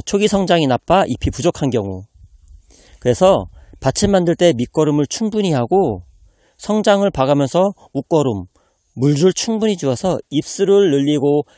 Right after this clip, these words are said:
크게 키우면 충분히 결구가 된다고 그럽니다. 그런데도 이제 배추를 묶는 경우가 있어요.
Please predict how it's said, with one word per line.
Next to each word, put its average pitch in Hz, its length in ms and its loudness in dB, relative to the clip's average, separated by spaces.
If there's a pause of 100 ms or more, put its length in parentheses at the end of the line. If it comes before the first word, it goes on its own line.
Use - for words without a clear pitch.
(140)
크게 240 480 0
키우면 214 840 2 (760)
충분히 220 720 0
결구가 135 680 0
된다고 120 380 0
그럽니다. 101 440 -6 (4000)
그런데도 185 360 2
이제 165 120 0
배추를 175 360 0
묶는 196 280 2
경우가 151 340 2
있어요. 98 360 -4